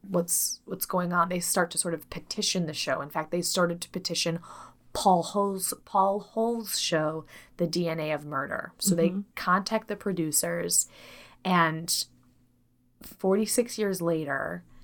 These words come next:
Speaker 1: in September twenty twenty, Paul Holes agrees to pay for the D N A evidence to be sent out for further testing, 'cause again, it hadn't been tested since the seventies, this cold
Speaker 2: Right,
Speaker 1: case.
Speaker 2: right, right.
Speaker 1: So he sends it to this place called Othram Incorporated. Othram is an American company,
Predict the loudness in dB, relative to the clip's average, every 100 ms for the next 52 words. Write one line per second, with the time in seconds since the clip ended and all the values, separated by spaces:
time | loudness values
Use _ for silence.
0 | -20 -20 _ 0 2 0 -4 -2 0 0
1 | -2 -2 -2 -2 -4 -4 -6 2 2 2
2 | 2 2 4 0 -2 -4 -2 0 0 0
3 | 0 -2 -8 -14 -10 -6 0 0 0 -4
4 | -4 -2 -2 -4 -4 -4 -4 -10 -4 -2
5 | -2 -2 -2 0 0 0 -2 0 2 2
6 | -4 -6 -6 0 0 0 -6 -6 -6 -8
7 | -10 0 2 2 -2 -8 -4 -4 -4 -6
8 | -6 -6 -6 -6 -6 -8 -8 -6 -2 -2
9 | -2 -4 -8 -6 -8 -2 2 2 2 -4
10 | 0 0 0 -8 -12 -12 -8 2 4 4
11 | 0 -2 -6 -6 -2 -2 0 4 6 6
12 | 2 -2 -2 -4 -2 -4 -2 -4 -4 0
13 | 8 8 8 0 -2 0 0 0 0 -4
14 | -4 -4 -4 -2 -4 -2 -4 0 0 0